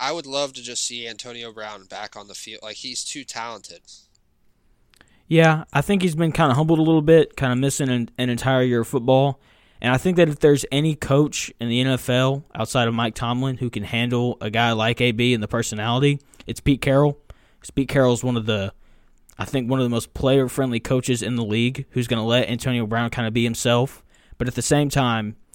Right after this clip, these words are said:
Speaker 2: you know, like, if you can manage, you know, Marshawn Lynch and the Legion of Boom and all the characters in that locker room for those, you know, three or four years, I think adding a guy like Antonio Brown,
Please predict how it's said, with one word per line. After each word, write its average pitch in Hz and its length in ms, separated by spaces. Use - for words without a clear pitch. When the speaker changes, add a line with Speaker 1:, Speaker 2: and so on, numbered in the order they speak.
Speaker 2:
you 113 100
know, 104 80
like, 98 220
if 127 140
you 226 80
can 196 160
manage, 151 640
you 120 60
know, 110 100
Marshawn 143 460
Lynch 131 540
and 110 100
the 104 40
Legion 135 280
of 120 100
Boom 127 420
and 104 100
all 117 140
the 123 80
characters 123 460
in 120 80
that 113 160
locker 113 260
room 147 400
for 107 220
those, 113 340
you 110 60
know, 104 80
three 123 160
or 117 80
four 120 240
years, 123 420
I - 80
think 139 260
adding 135 260
a 131 40
guy 120 220
like 117 200
Antonio 120 380
Brown, 110 540